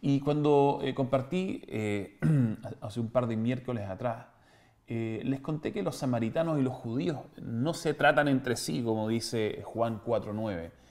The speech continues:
No había relación entre ellos. Eh, los judíos rechazaban y ninguneaban a los samaritanos, eh, tenían un trato muy déspota hacia los samaritanos, porque como expliqué la vez pasada, y ahora muy resumido, eh, los samaritanos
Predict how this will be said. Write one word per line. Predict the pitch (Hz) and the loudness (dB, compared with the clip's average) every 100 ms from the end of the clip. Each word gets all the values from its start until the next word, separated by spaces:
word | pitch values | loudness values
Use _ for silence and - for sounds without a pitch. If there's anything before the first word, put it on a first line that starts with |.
| - _ | -20 _
No | 110 | 0
había | 113 127 139 | 4 4 4
relación | 123 101 - - 135 | 2 -2 -4 -4 -2
entre | 127 127 123 123 | -2 -2 0 2
ellos. | 127 127 127 123 - | 2 2 0 -2 -6
Eh, | 113 104 98 92 101 - - - - - - | -4 -2 -2 -4 -8 -20 -20 -20 -20 -20 0
los | 123 | 0
judíos | 123 135 156 143 | 4 6 6 4
rechazaban | 123 - - - 139 120 107 104 | -2 -6 -8 0 4 6 6 4
y | 113 | 0
ninguneaban | 117 120 117 107 104 120 135 120 95 92 | 2 2 0 -2 -2 -2 0 0 0 -4
a | - | -4
los | 104 101 | -6 -6
samaritanos, | - 92 90 92 107 107 104 120 - | -6 -4 -4 0 0 0 -2 -8 -10
eh, | 110 92 90 87 | -8 -6 -8 -8
tenían | 104 104 113 110 | -8 -6 -6 -6
un | 101 | -6
trato | 110 110 | -6 -4
muy | 104 110 143 185 135 | -2 2 4 4 2
déspota | - 131 - 92 - 98 | -2 -8 -8 -14 -12 -14
hacia | - 98 92 | -12 -12 -10
los | 92 | -10
samaritanos, | - 95 98 104 107 107 123 - - - - _ | -8 -8 -6 -4 -4 -4 -10 -16 -20 -20 -20 _
porque | 127 135 | -2 0
como | 151 151 | 2 0
expliqué | 143 143 175 | 0 0 6
la | 175 | 6
vez | 170 | 6
pasada, | 139 - 156 | -2 2 2
y | 151 | 4
ahora | 139 | 2
muy | 143 | 0
resumido, | 139 - 135 143 156 160 - - - - | -2 -2 -2 0 0 -2 -6 -20 -20 -2
eh, | 131 135 | 0 2
los | 143 | 0
samaritanos | 151 147 143 165 170 160 | 2 2 6 6 6 0